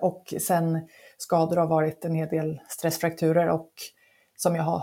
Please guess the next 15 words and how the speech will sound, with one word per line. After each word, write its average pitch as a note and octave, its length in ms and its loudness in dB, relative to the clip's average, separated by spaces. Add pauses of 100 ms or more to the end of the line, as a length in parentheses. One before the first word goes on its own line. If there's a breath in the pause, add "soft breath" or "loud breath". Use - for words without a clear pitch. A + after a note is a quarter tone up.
(120)
dragits F3+ 560 4
med E3 120 2
en E3 100 0
hel D#3+ 180 2
del, D#3+ 180 0
men E3+ 300 0 (280)
alltid F3 340 2
liksom D#3+ 300 -2
lyckats D#3+ 400 -2
att - 160 -4 (540)
komma F3+ 240 4
tillbaka F3+ 460 4
från E3 300 -2
och, D#3+ 180 -6 (520)
ehm, - 240 -2